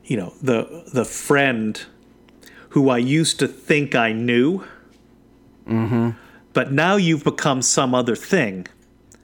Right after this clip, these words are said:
Speaker 2: Mm-hmm.
Speaker 1: And, you know, I, I'm gonna be respectful of our relationship,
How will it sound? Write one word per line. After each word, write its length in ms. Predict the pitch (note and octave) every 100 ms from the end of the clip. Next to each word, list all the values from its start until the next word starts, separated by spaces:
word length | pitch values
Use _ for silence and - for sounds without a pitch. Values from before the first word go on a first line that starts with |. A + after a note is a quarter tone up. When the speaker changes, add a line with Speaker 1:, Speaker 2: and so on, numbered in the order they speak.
| _ _ _
Speaker 2:
Mm-hmm. 300 | A2 G2+ G2+ F#2+
Speaker 1:
And, 320 | - B2+ B2
you 100 | -
know, 280 | C#3 C3+ C3+ - - - _ _ _ _ _ -
I, 120 | -
I'm 160 | C#3 D3+
gonna 180 | D#3+ D3+
be 160 | C3+
respectful 760 | C3+ A#2+ - - D3+ - C#3+ C3+
of 160 | C3+
our 160 | B2 A#2
relationship, 880 | A2+ B2 C#3+ - A#2+ - A2+ F#2+